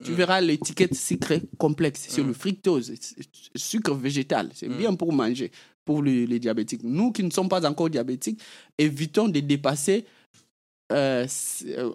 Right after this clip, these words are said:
Speaker 1: hommes soixante grammes par, par jour et femmes, euh, cinquante grammes par jour.
Speaker 2: Et pour la personne qui est déjà diabétique
Speaker 1: La personne
Speaker 2: et tout.
Speaker 1: qui est diabétique, j'ai dit que le diabète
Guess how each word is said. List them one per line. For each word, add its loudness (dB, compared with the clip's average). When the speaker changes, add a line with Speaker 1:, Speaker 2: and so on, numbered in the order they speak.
Speaker 1:
hommes 6
soixante 0
grammes -2
par, -2
par -8
jour -4
et -2
femmes, -2
euh, -4
cinquante 0
grammes -2
par -6
jour. -12
Speaker 2:
Et -4
pour 0
la 0
personne -2
qui -4
est 0
déjà -4
diabétique -10
Speaker 1:
La -4
personne 0
Speaker 2:
et 0
tout. -14
Speaker 1:
qui 0
est 2
diabétique, -8
j'ai 0
dit -4
que -2
le -2
diabète -8